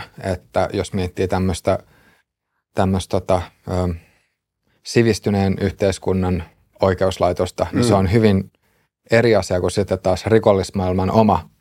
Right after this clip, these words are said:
Speaker 1: lainausmerkeissä oikeuslaitos.
Speaker 2: On.
Speaker 1: Et sitten, et on, on,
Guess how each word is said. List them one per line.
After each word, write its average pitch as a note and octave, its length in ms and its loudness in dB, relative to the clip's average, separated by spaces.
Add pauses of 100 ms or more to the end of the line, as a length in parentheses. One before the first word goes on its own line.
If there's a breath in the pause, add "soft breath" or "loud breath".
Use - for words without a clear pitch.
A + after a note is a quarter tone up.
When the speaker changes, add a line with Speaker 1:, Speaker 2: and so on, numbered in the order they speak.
(100)
Speaker 1:
lainausmerkeissä G2 760 0
oikeuslaitos. F#2+ 680 4
Speaker 2:
On. D3 160 2 (300 loud breath)
Speaker 1:
Et G2+ 120 0
sitten, G#2+ 340 2
et G2 140 -4
on, G#2+ 260 2
on, G#2+ 260 2